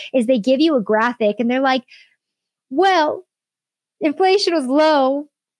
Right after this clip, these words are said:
you know, before we took over, and then it, like, kind of spiked, but now it's going back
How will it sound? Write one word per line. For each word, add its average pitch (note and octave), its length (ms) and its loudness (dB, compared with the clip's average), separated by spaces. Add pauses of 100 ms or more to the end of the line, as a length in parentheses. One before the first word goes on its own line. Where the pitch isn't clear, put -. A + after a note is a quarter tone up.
(560)
you B3+ 180 -2
know, C4+ 140 0
before D#4+ 340 0
we F4 140 2
took D4+ 220 -2
over, B3 200 0
and A#3+ 100 0
then C4+ 120 2
it, D#4 80 0
like, D4 160 0
kind D#4 160 2
of D4 100 -2
spiked, D#4 400 -2
but D#4 100 -2
now F4+ 80 0
it's C5 180 -2
going B4+ 260 -2
back A#4+ 160 0